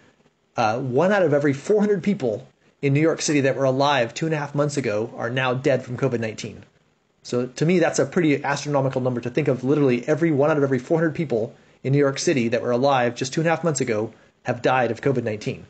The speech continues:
So what we're really trying to avoid with all this public health efforts, which are admittedly having very bad impacts on the economy and many people's lives, is avoiding outcomes like that.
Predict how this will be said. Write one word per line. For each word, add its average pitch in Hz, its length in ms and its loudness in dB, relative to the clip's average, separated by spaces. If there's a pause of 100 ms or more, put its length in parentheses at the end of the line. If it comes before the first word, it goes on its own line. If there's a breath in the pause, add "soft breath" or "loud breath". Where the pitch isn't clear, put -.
(240 loud breath)
So 135 340 2 (160)
what 156 140 2
we're 175 60 4
really 185 240 4
trying 156 240 0
to 147 140 4
avoid 131 460 2
with 123 320 -2
all 135 220 2
this 139 120 0
public 139 220 -2
health 139 300 -2 (260)
efforts, 135 540 -4 (300 loud breath)
which 123 180 -2
are 127 100 2
admittedly 143 560 2
having 131 300 -4
very 143 260 2
bad 135 220 2
impacts 135 320 -2
on 117 80 -4
the 113 80 -4
economy 135 320 -4
and 120 80 -4
many 123 160 -4
people's 127 280 -4
lives, 123 540 -2 (280 loud breath)
is 139 120 0
avoiding 139 320 2
outcomes 131 320 -2
like 101 160 -10
that. 87 260 -6